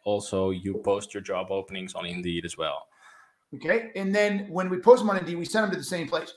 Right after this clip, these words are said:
Speaker 2: So you just kind of glossed over something. Say it again. What do we have them do?
Speaker 1: You make them write why they are the right fit. Yeah.
Speaker 2: Is that, is, is that old school?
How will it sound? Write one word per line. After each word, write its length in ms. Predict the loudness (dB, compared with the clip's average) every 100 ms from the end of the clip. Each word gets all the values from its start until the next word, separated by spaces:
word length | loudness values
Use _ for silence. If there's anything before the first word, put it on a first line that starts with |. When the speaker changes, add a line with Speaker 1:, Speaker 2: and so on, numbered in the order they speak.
| -20 _
Speaker 2:
So 420 | 0 4 4 0 -6
you 160 | -6 6
just 360 | 6 6 2
kind 260 | 2 2 2
of 140 | -2
glossed 500 | 2 6 6 4 2
over 260 | 0 2 0
something. 440 | -2 -6 -8 -18 -20 _ _ _ _ _ _ _ _ _ _ _ _ _ -12
Say 200 | -2 0
it 60 | 2
again. 420 | 4 2 2 -8 0
What 140 | 6
do 60 | 8
we 80 | 10
have 180 | 8 6
them 140 | 2
do? 240 | 2 2 -2 -18 _ _ _ _ _ _ _ _ _ _ _ _ -16
Speaker 1:
You 800 | -8 -2 0 2 2 0 -2 -6 -14 _ _ _ _ _ _ _ _ _ _ -18
make 680 | -14 -14 -14 -8 0 2 2
them 160 | 6
write 260 | 8 8 6
why 260 | 8 8
they 180 | 8 6
are 100 | 6
the 100 | 6
right 180 | 4 4
fit. 320 | 0 -2 -4 -18 _ _ _ _ _ _ _ _ _ -20 -20 _ _ 4
Yeah. 180 | 4 4
Speaker 2:
Is 80 | 4
that, 140 | 2 2
is, 220 | -8 -6
is 80 | 4
that 180 | 6 12
old 200 | 12 10
school? 520 | 4 2 2 -2 -16